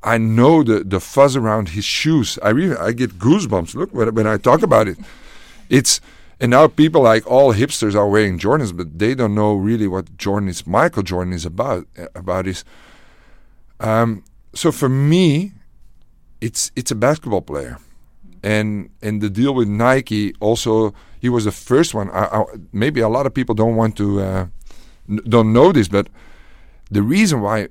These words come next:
the Jordan shoes became so popular is they're the first shoes where they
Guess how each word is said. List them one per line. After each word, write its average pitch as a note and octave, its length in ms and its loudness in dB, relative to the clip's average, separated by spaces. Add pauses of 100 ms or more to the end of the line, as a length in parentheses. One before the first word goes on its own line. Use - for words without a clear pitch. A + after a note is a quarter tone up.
(160)
the F2 140 -12
Jordan B2 460 -4
shoes G2+ 320 -4
became G2+ 400 -8
so D#3 380 0
popular B2+ 680 0
is F#2 240 -12
they're G#2 180 -2
the G2 100 -4
first - 560 -2
shoes G2+ 380 -2 (540)
where G#2+ 180 2
they G#2+ 200 -2